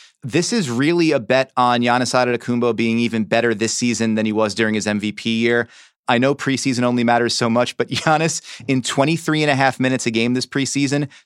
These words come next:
twenty-seven point three points, twelve rebounds, three point three assists, two point six combined steals and blocks on sixty-one percent shooting. Giannis, by his own internal math, his own,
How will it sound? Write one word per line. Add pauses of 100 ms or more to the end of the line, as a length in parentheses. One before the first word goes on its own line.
twenty-seven
point
three
points,
twelve
rebounds,
three
point
three
assists, (220)
two
point
six
combined
steals
and
blocks
on
sixty-one
percent
shooting. (360)
Giannis, (260)
by
his
own
internal
math,
his
own,